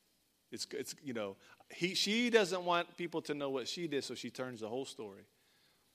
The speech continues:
And she said, "He, he came at me, and he was trying to get with me." And he, she paints this picture of Joseph.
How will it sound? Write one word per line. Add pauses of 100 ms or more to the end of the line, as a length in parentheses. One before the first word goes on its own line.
(420)
And
she
said,
"He,
he
came
at
me, (960)
and
he
was
trying
to
get
with
me." (1200)
And
he,
she
paints
this
picture
of
Joseph.